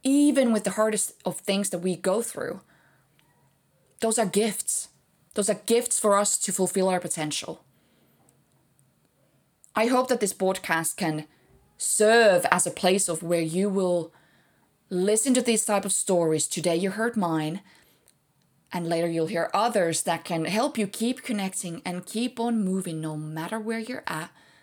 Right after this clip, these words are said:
or whatever life is throwing at you.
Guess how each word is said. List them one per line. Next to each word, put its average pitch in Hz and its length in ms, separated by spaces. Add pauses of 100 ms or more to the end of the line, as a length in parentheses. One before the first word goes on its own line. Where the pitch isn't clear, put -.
(300)
or - 80
whatever 165 360
life 160 440 (420)
is 170 180
throwing 165 380
at 180 160
you. 170 220